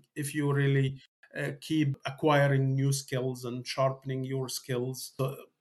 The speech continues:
if we are passionate about something, and I, I always don't want to lose this passion, so I look into how to do it. Uh, I know my why,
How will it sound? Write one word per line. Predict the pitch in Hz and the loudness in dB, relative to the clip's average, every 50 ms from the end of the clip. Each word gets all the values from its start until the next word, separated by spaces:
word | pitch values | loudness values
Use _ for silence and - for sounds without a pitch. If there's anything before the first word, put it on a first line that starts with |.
| _ _ _ | _ _ _
if | - 165 135 139 | -2 -2 0 4
we | 165 156 156 | 6 8 8
are | 160 151 139 | 8 6 6
passionate | 143 151 156 151 - - 170 160 156 160 | 4 2 2 2 2 0 0 -2 -2 -2
about | 151 139 135 143 147 143 | -4 -2 0 0 0 -2
something, | - 143 139 165 170 | -2 -2 0 0 0
and | 165 170 165 | 2 2 2
I, | 165 | 4
I | 165 165 160 | 4 4 4
always | 147 170 175 180 175 170 151 | 6 6 6 8 6 6 6
don't | 143 160 165 165 165 | 4 4 4 4 2
want | - 156 160 156 156 - | 2 0 0 0 -2 -2
to | 147 | -2
lose | 139 143 139 139 147 170 170 170 139 | 0 0 2 2 2 2 0 0 -2
this | 143 143 139 - | -4 -4 -4 -4
passion, | - 143 151 139 - 123 120 | -6 -6 -6 -4 -6 -8 -6
so | - 135 | -4 -2
I | 135 135 139 | 0 0 2
look | 147 160 160 - 151 | 0 0 -2 -2 -2
into | 139 143 135 135 - 139 139 135 135 135 - _ _ _ | -2 -2 -2 -4 -4 0 0 0 0 -2 -8 _ _ _
how | - 143 143 143 | -4 -2 -2 0
to | 143 147 | 0 -2
do | 135 135 147 147 135 | 0 0 2 2 2
it. | 120 - - - - | 0 0 -4 -8 -8
Uh, | 117 117 127 | -8 -6 -4
I | 139 135 143 | 0 0 4
know | 156 160 170 165 151 | 4 6 4 6 4
my | 135 131 131 | 4 2 2
why, | 127 127 131 131 120 117 | 2 4 6 6 6 4